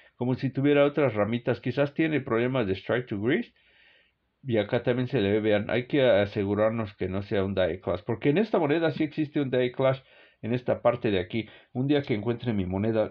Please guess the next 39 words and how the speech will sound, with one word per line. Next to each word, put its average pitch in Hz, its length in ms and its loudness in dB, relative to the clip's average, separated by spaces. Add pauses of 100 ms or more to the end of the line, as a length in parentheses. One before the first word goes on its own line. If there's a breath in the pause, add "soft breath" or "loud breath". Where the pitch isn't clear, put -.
(180)
que - 120 -8
tengo 156 420 -4
creo 143 260 2
dos, 101 360 -2
dos 117 380 0
que, 95 440 0
que 104 100 -6
tienen, 104 500 -4
eh, 98 320 -2
Die 95 320 0
Clash. 87 340 0 (760 soft breath)
Y 113 180 0
aquí 123 260 0
pues 143 200 0
vamos 117 280 -2
a 101 80 0
buscar 98 480 0
el 95 140 -2
Double 92 300 -2
Die 87 360 -2
en 101 100 -2
las 98 220 0
ventanitas 104 800 -4
que, 101 340 -2
y 107 320 -10
el 107 120 -4
Leaking 117 340 -8
Bucket, 110 420 -4 (220)
eh, 95 220 -4
la 90 140 -4
cubeta 101 500 -4
goteando, 104 640 0
que 107 120 -8
tiene 135 240 -2
un 143 80 0
Die 127 280 2
Crack 120 320 0
ahí 107 160 2
abajo. 143 600 0